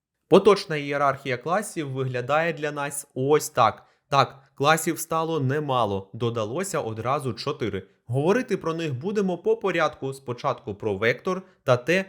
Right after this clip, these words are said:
чого його не використовують, потім про стек, priority queue та array D Q. Але вишенкою на торті все одно буде linked list, до якого ми так чи інакше повернемося. Але спочатку теорія та розуміння таких структур даних, як черга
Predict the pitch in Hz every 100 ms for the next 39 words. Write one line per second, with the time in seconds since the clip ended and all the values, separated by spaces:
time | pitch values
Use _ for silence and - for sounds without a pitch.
0 | _ - 160 156 165 156 160 160 160 156
1 | 160 151 151 - 156 143 143 - _ _
2 | 254 247 156 123 113 - - 170 208 _
3 | - 202 180 120 113 135 131 165 160 220
4 | _ - 220 - 135 127 165 165 127 135
5 | 123 85 - _ _ _ - 170 190 -
6 | 113 113 196 - 214 214 202 196 190 156
7 | 165 196 185 - 139 120 139 165 156 156
8 | 151 123 123 165 160 147 113 107 101 _
9 | _ _ - 113 135 120 - 190 220 175
10 | 147 - 254 247 - 175 170 185 - 165
11 | - 147 113 107 95 98 107 - _ -
12 | 170 208 202 208 226 226 156 147 151 190
13 | 165 131 185 175 143 151 147 131 113 127
14 | 120 - 123 113 117 104 107 185 202 -
15 | 95 - - 139 170 147 135